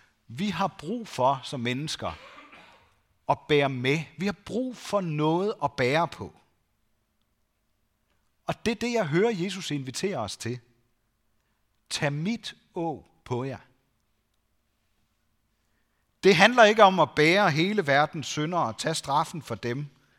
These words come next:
sådan som Jesus gjorde langfredag, hvor han slet ikke hvilede hele natten før sin tunge dag på korset. Det gjorde han,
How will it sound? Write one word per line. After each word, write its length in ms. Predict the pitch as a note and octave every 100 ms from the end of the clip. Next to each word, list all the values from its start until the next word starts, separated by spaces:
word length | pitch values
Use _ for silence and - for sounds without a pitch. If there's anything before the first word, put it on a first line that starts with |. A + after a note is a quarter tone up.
| _ _ _
sådan 200 | - C#3+
som 180 | C3 C3
Jesus 420 | A#2+ C#3 D#3+ A#2 -
gjorde 340 | B2 B2+ D3
langfredag, 600 | A2 G2+ - D#3+ E3+ C3+
hvor 160 | B2 B2+
han 220 | C3 A#2 - - _ -
slet 340 | - - B3+
ikke 180 | A3+ G3
hvilede 540 | C3+ D#3+ F#3 G#3+ B2 F#2+
hele 420 | - G#3+ B3+ A3+
natten 540 | C3+ C#3 D#3+ C#3 F#2+ - _ _ _
før 500 | - G3 F3 G#2 -
sin 300 | - - B2+
tunge 560 | A2+ - C3+ C#3 D#3 C3 -
dag 260 | B2+ B2 G2+
på 100 | -
korset. 460 | - F2+ G#2+ - - _ _ _ _ _ _ _ _ _ _ _ _ _ _ _ _ _ _ _ -
Det 220 | A#3 A#3
gjorde 360 | - E3 F3 F#3+
han, 300 | C#3+ F#2